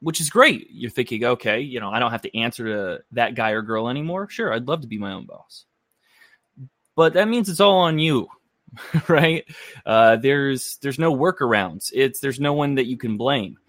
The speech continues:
It's just you. And, and being able to blame yourself and having no one that you can push that off on is amazing, right? Because then it empowers you to make the change. Uh, if something's going wrong in your life, you fix it. No one else, just you.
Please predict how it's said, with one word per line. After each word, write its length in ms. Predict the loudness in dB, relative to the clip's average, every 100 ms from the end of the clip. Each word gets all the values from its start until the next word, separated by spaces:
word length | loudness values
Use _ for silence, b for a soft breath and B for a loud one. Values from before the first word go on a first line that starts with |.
| b _ 0
It's 540 | 0 0 -4 -10 -10 _ -18
just 440 | -2 0 0 -2
you. 280 | -4 -4 -4 -2
And, 160 | -2 B B
and 140 | -4 -2
being 180 | 0 -2
able 140 | -4
to 60 | -6
blame 380 | -4 -4 -2 -4
yourself 560 | -4 -2 -2 -2 _ _ _ -8
and 100 | 0
having 400 | 0 0 -2 0
no 120 | 0
one 200 | 0 -4
that 80 | -6
you 100 | -10
can 140 | -14
push 220 | -14 -6
that 160 | -2 2
off 240 | 2 0
on 180 | -2 -4
is 380 | -6 -8 -8 -12 _ _
amazing, 720 | -4 -2 -2 -2 -4 -6 -12 _ _ _ -8
right? 320 | -4 -4 -4 b b _
Because 300 | -6 -4 -2
then 120 | 0
it 100 | 0
empowers 680 | 0 -2 -2 2 4 4 2
you 100 | -2
to 80 | -2
make 180 | -4 -4
the 80 |
change. 540 | -4 -2 0 -2 -8 -10 -2
Uh, 240 | 0 0
if 80 | -2
something's 320 | -6 -6 -6
going 240 | -6 -6 -2
wrong 260 | 0 0
in 60 | -2
your 120 | -2
life, 260 | -4 -4 -8 _
you 320 | -20 -6 -4 -2
fix 300 | -4 -8 -10
it. 100 | -14 -6
No 120 | 0
one 120 | 2
else, 280 | 0 -2 -10 _ _ -12
just 240 | -10
you. 100 | -10